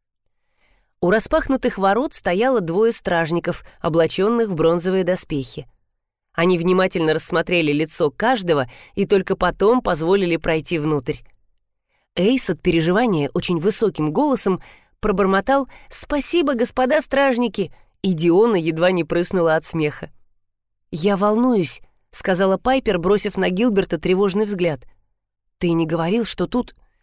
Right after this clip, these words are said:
так красиво и величественно?" "Это дом фей", —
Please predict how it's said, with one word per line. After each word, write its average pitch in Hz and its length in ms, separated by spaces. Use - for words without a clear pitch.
так 233 220
красиво 214 580
и 202 140
величественно?" 202 800
"Это 339 300
дом 262 340
фей", — 254 560